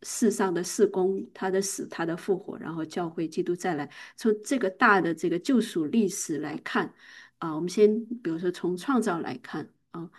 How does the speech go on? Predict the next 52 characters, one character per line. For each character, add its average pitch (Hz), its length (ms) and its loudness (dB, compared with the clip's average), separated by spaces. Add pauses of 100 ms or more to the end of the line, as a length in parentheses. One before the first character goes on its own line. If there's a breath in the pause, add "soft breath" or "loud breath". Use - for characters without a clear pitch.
(640 soft breath)
啊， 170 180 -2
我 180 100 4
们 233 120 8
被 294 180 8
造， 247 440 2 (880)
或 233 80 0
者 208 80 4
说 208 180 0
亚 160 200 0
当 214 220 8
那 226 100 8
时 208 120 0
候 175 60 2
被 208 200 6
造， 196 380 -2 (580)
呃， 165 180 -6
神 165 220 0
的 202 100 4
目 254 160 10
的 175 180 2
就 202 160 8
是 - 440 2
亚 160 180 -2
当 196 240 4
要 180 180 2
跟 196 240 4
神 165 460 -2
有 165 220 0
一 156 100 -6
个， 160 300 -6 (580)
有 165 180 -2
fellowship， 185 640 0
有 175 180 2
关 180 280 6
系。 - 380 -4 (140)
我 165 100 0
们 190 100 4
是 240 120 4
被 262 200 8
造 262 220 8
在 - 140 2
一 - 80 2
个 165 100 2
关 294 300 10
系 285 220 6
里 151 100 6
面， 104 260 0
可 175 140 -2
以 165 60 2
这 185 140 0
样 175 160 0
讲 - 220 -18